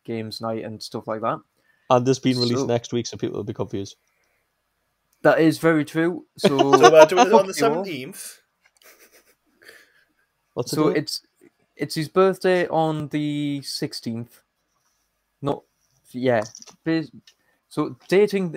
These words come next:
Speaker 1: dating this recording, it's the sixteenth, not the
Speaker 3: My day
Speaker 1: whatever
Speaker 3: of birth
Speaker 1: this
Speaker 3: was the
Speaker 1: release on.
Speaker 3: sixteenth.
Speaker 1: Yeah, it's not
Speaker 2: Do you
Speaker 1: the
Speaker 2: know
Speaker 1: twenty-third,
Speaker 2: what?
Speaker 1: it's the
Speaker 2: Can I
Speaker 1: sixteenth.
Speaker 2: bring something up here that I've never understood?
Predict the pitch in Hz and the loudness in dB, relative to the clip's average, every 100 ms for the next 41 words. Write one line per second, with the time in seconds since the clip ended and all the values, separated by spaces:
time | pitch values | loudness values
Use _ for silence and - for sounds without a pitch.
0 | 131 170 180 180 170 160 156 143 156 143 | -6 0 0 0 -4 -4 -6 -8 -4 -4
1 | 117 120 - 127 - - 117 156 - - | -4 -8 -12 -12 -12 -12 -8 -8 -8 -10
2 | 113 113 - _ _ _ _ _ _ 131 | -12 -14 -20 _ _ _ _ _ _ -4
3 | 139 127 - - 127 123 113 _ _ _ | -4 -4 -10 -4 -2 -2 -6 _ _ _
4 | _ - 143 147 127 131 151 131 127 120 | _ -8 -6 -4 -2 0 0 0 2 0
5 | 120 117 117 120 113 - 110 107 104 - | -2 -6 -4 -6 -6 -6 -10 -10 -18 -20
6 | _ _ _ _ _ _ _ _ _ _ | _ _ _ _ _ _ _ _ _ _
7 | _ _ _ _ _ _ _ _ _ _ | _ _ _ _ _ _ _ _ _ _
8 | _ _ _ _ _ _ 151 131 120 117 | _ _ _ _ _ _ 0 2 0 -2
9 | 165 175 214 247 247 165 117 - - - | -4 0 0 4 6 4 4 -2 -10 -4
10 | 214 247 240 226 214 233 214 - 202 196 | 0 0 0 -2 -2 -6 -8 -4 -4 -2
11 | 101 92 - _ _ 147 131 127 135 135 | -4 -4 -6 _ _ -4 -2 -2 -2 -2
12 | 135 131 131 - 104 | -2 -2 -6 -6 -8